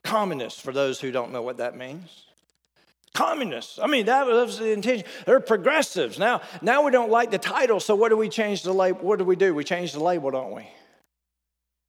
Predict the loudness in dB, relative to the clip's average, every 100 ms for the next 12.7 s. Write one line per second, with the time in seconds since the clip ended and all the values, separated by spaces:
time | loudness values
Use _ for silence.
0 | 2 4 4 4 4 6 4 4 2 4
1 | 2 2 0 2 0 -2 -2 -4 -6 -14
2 | -20 _ _ _ _ _ _ _ 2 4
3 | 4 2 2 -2 -4 0 2 6 6 6
4 | 0 -2 2 2 2 -2 -2 -2 -2 -2
5 | 0 0 -2 0 4 4 4 0 -2 -2
6 | -4 -10 -16 0 2 4 2 0 -2 2
7 | 6 6 6 0 -4 -2 4 6 4 0
8 | -2 -2 0 2 4 4 4 0 -2 -6
9 | -6 0 2 2 -2 -14 0 4 4 4
10 | 2 0 4 4 2 -2 4 6 6 4
11 | 0 0 -2 -2 -2 -2 -4 -6 -8 -8
12 | -10 -10 -6 -4 -2 -6